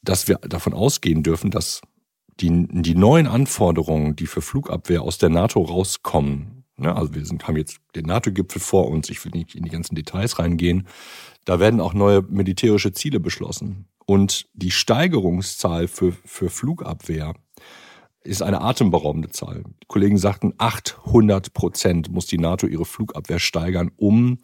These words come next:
das russische Potenzial zu einem Zeitpunkt X tatsächlich erfolgreich neutralisieren zu können. Das ist eine wirklich krasse Zahl oder zeigt auch, wie klein im, im Grunde genommen die Flugkörper oder die, die, die integrierte,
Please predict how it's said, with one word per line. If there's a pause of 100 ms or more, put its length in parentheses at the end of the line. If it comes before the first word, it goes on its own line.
(440)
das
russische
Potenzial
zu
einem
Zeitpunkt
X
tatsächlich
erfolgreich
neutralisieren
zu
können.
Das
ist (580)
eine
wirklich
krasse
Zahl
oder
zeigt
auch,
wie
klein
im,
im
Grunde
genommen
die
Flugkörper (340)
oder
die,
die, (460)
die
integrierte,